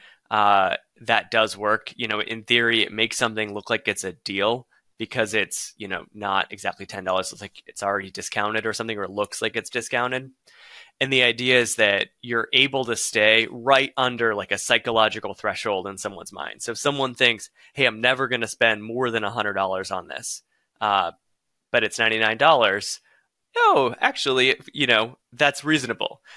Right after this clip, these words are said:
And so, like, in, in some ways, you kinda wanna be right up against that threshold where price elasticity goes up.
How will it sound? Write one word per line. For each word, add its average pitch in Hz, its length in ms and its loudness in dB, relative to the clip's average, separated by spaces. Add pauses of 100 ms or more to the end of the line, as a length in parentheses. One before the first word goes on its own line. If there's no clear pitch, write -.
(120)
And 113 140 -4
so, 113 420 4
like, 107 360 2
in, 120 180 -2
in 123 180 -2
some 147 300 2
ways, 110 260 4
you 107 80 -6
kinda 117 300 0
wanna 110 240 0
be 104 160 -8
right 110 400 2
up 110 160 2
against 101 400 -2
that 90 320 2
threshold 123 720 -2
where 98 380 0 (640)
price 110 280 2
elasticity 104 600 0
goes 104 280 0
up. 123 260 2